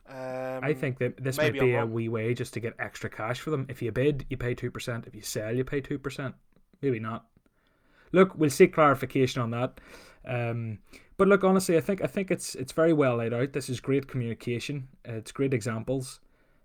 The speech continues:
Speaker 2: Um, there's different things there about you can have your bid partially matched and matched. A few other things to note.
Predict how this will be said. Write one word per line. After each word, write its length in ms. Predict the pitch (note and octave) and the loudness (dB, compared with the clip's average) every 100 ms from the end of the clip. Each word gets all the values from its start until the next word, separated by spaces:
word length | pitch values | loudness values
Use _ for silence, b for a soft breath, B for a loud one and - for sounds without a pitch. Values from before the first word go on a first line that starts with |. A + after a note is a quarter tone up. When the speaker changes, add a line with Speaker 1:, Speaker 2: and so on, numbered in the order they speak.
| - | -16
Speaker 2:
Um, 440 | A#2+ A2+ A2 A2 A2 | -10 -6 -6 -6 -8
there's 140 | G#2+ | -6
different 320 | - B2+ A#2+ | -6 -6 -6
things 240 | - A#2+ A2+ | -6 -6 -4
there 140 | A#2+ | -4
about 260 | A2+ A#2 A2+ | -2 -4 -6
you 80 | A#2+ | -8
can 140 | A2+ | -4
have 160 | B2+ A#2+ | -2 -2
your 80 | |
bid 200 | G#2+ A#2 | -2 -4
partially 380 | - A#2+ A#2+ C3 | -4 -4 -4 -4
matched 320 | B2 A#2+ - | -4 -4 -6
and 100 | A2 | -10
matched. 380 | A2 B2 C3 - - | -6 -6 -8 -14 -16
A 40 | |
few 200 | - D3 | -4 -2
other 120 | C3 | -2
things 240 | C3 C3 A2+ | -2 -4 -4
to 100 | A2+ | -4
note. 380 | A#2 B2+ C3 | -2 -2 -4